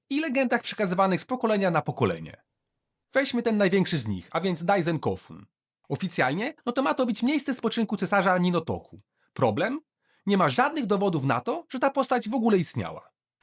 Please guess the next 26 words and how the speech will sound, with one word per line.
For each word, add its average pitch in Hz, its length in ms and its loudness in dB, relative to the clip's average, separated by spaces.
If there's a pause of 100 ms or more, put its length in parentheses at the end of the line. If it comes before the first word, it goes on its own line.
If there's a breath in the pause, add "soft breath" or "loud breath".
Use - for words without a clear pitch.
A 151 80 -2
nawet 151 260 2
jeśli 233 260 -2
tak, - 260 -4
no 214 80 -4
to 208 120 -4
z - 60 -10
tego, 311 180 -2
co 240 100 -2
sprawdziłem, 190 560 -4
no 262 100 -2
to 240 100 0
panowanie 202 440 2
tego 269 220 -4
władcy 226 440 0 (180 loud breath)
przypadło 233 420 0
co 233 140 -4
najmniej 220 260 0
sto 269 200 0
pięćdziesiąt 233 420 2
lat - 260 0 (220)
przed - 380 0
wzniesieniem 202 540 0
tego 175 220 0
Daizen 156 340 2
Kofun. 92 460 -8